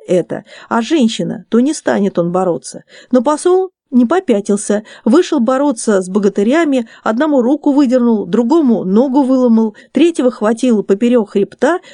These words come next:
да ударил озимь посреди двора. Как увидел это князь Владимир, плюнул, да и пошёл прочь. Стал он бранить княгиню: Глупая ты княгиня, неразумная,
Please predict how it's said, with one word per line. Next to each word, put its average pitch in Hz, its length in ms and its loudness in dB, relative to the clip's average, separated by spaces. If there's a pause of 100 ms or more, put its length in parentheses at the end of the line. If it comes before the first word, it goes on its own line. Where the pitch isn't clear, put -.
(100)
да 190 180 2
ударил 254 560 0
озимь 277 400 0
посреди 202 380 -2
двора. 185 400 -4 (640)
Как 220 300 -4
увидел 294 380 0
это 190 180 -2
князь 220 340 0
Владимир, 220 500 0 (260)
плюнул, 247 580 2
да 202 400 0
и 226 140 0
пошёл 196 480 -2
прочь. - 400 -6 (180)
Стал 302 320 -2
он 233 140 2
бранить 226 440 0
княгиню: 190 480 -2
Глупая 226 540 0
ты 226 80 -2
княгиня, 226 720 0
неразумная, 208 800 0